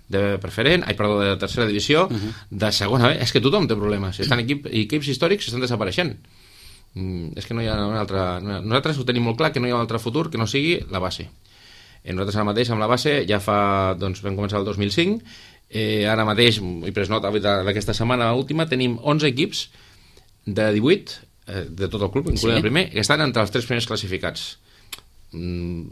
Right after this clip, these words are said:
Speaker 1: vol dir que també estem contents amb el, amb els monitors que tenim a la base perquè bona feina s'està fent. I nosaltres no exigim, en contrari, si, no hi ha cap entrenador que pugui dir que li hem exigit ni pujar, ni mantenir, ni no baixar. Simplement,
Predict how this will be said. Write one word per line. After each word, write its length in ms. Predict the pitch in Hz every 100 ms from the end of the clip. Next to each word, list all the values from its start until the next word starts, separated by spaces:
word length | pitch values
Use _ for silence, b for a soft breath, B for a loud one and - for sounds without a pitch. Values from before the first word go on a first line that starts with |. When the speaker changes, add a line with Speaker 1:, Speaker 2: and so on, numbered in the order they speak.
| 92
Speaker 1:
vol 140 | 98
dir 80 | 117
que 160 | 135 120
també 260 | 90 92
estem 220 | 113 123 113
contents 380 | 113 131 123
amb 120 | 98 92
el, 120 | 95
amb 120 | 95
els 100 | 95
monitors 480 | 98 95 98 98 110
que 80 | 110
tenim 160 | 113 123
a 60 |
la 60 | 135
base 260 | 127 196
perquè 200 | 143 90
bona 200 | 95 107
feina 240 | 95 123 131
s'està 220 | 101 92
fent. 240 | 107 92 80 B B B
I 60 | -
nosaltres 240 | 120 147
no 100 | 143
exigim, 520 | 139 131 131 135 85 -
en 120 | 101
contrari, 400 | 98 104 139 107
si, 200 | 92 87 98
no 100 | 117
hi 60 | 123
ha 40 |
cap 140 | 127 151
entrenador 400 | 143 147 143 170
que 80 | 139
pugui 200 | 139 139
dir 100 | 160
que 60 |
li 60 | 135
hem 80 | 123
exigit 440 | 104 113 160 156
ni 140 | 117 98
pujar, 440 | 101 143 196 202
ni 80 | 147
mantenir, 480 | 117 113 147 196 180
ni 80 | 131
no 100 | 127
baixar. 300 | 117 82 - B B B B B -
Simplement, 440 | 120 131 156 175